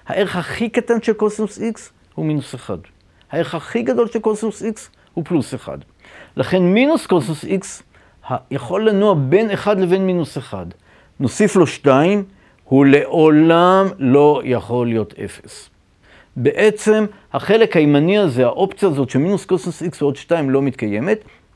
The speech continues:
וכל מה שנשאר לי זה למצוא את החלק השמאלי, מתי קוסינוס X שווה לאפס,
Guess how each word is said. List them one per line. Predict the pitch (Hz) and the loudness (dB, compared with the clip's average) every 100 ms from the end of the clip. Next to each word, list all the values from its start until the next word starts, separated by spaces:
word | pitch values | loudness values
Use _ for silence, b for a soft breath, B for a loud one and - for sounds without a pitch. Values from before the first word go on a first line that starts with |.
| _ _ _ _ - | _ _ _ _ -8
וכל | 120 113 196 | -6 -2 0
מה | 226 226 | 2 0
שנשאר | 214 208 - 233 226 | -2 -4 -2 0 2
לי | 185 165 202 B B B | 4 2 2 B B B
זה | 143 | 0
למצוא | 151 151 190 | 0 0 0
את | 180 156 | 0 -2
החלק | - 160 151 | -2 -2 -2
השמאלי, | 123 - 135 151 202 208 b b | -4 -6 -4 -2 -4 -6 b b
מתי | - 131 156 | -6 0 0
קוסינוס | 143 143 123 131 - | 0 -2 -4 -8 -10
X | - | -8
שווה | 110 113 | -4 -2
לאפס, | 120 185 180 175 | -2 -2 -2 -4